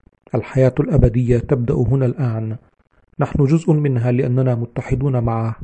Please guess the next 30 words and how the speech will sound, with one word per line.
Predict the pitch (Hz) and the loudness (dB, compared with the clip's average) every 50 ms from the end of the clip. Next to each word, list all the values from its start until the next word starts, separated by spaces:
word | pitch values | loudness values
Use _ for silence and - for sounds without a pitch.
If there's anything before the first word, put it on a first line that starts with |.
| - - _ _ _ _ _ - | -18 -20 _ _ _ _ _ 4
هو | 143 135 | 4 4
القائم | 123 113 - - 127 120 120 - 135 120 117 117 120 - _ _ - | 4 4 0 -4 -4 -4 -4 -4 -4 -4 -4 -6 -8 -10 _ _ 0
من | 143 131 | 0 2
بين | 117 123 120 110 110 | 2 0 0 0 -2
الأموات." | 117 131 151 143 123 - 160 - - - - - - - - - _ _ _ _ _ _ _ _ _ _ _ _ _ _ _ _ _ _ _ _ _ _ _ - | -4 -4 -4 -4 -4 -6 -8 -12 -16 -18 -20 -20 -20 -20 -20 -20 _ _ _ _ _ _ _ _ _ _ _ _ _ _ _ _ _ _ _ _ _ _ _ -2
وفي | 135 113 - 131 127 | -2 -2 0 -2 0
حديثه | - 135 120 143 151 - 190 160 165 | 0 2 2 2 2 2 2 2 2
عن | 156 131 | 2 0
فعل | 117 - 165 135 120 120 123 | 2 2 2 4 4 6 4
رأى | 127 131 131 131 131 - | 4 4 4 2 2 2
قال | - 135 123 | 0 2 2
البطريرك | 123 117 110 123 - - 127 123 123 - - - - | 4 4 2 0 0 2 2 2 2 2 -2 -4 -4
بيتسا | - 135 - - 131 | -6 -6 -2 -2 -2
بالله: | 117 - 123 113 110 117 127 151 160 - - - _ _ _ _ | 0 2 0 0 0 0 0 0 -2 -4 -8 -16 _ _ _ _
"كل | - 151 139 139 151 190 156 | -2 2 4 4 4 4 2
أناجيل | 127 135 131 120 151 165 156 | 2 2 2 2 0 -2 -2
القيامة | 139 127 - 131 120 120 120 120 120 | -4 -4 -2 0 2 2 2 0 0
تستخدم | - - 127 - - 139 - 127 127 123 117 | -2 -4 -6 -6 -6 -6 -4 -2 -2 -2 -2
الفعل | 113 - - 143 123 113 117 | -4 -2 0 0 0 2 2
رأى، | 120 123 143 - 175 147 | 2 0 0 2 0 -2
حتى | 123 - - - - - - 139 | -2 -2 -4 -6 -4 0 2 2
ولو | 123 117 123 123 120 117 | 4 4 4 4 4 2
لم | 120 120 120 120 | 2 2 2 2
يكن | 120 131 127 - 160 143 | 2 0 0 0 0 0
هناك | 120 120 123 123 123 123 - 127 | 0 2 0 0 0 -2 -4 -6
شيء | - - 131 123 127 175 | -2 0 0 0 2 2
يمكن | 143 127 135 131 127 - 131 | 2 2 2 2 0 -2 -2
رؤيته | 117 123 156 147 123 127 123 - 139 120 113 | 0 0 2 2 2 2 2 2 0 -2 -2
في | - - | -2 -2
الواقع، | 120 117 123 117 113 - - - 117 113 110 107 | 2 2 2 2 2 -2 -6 -6 -6 -6 -6 -8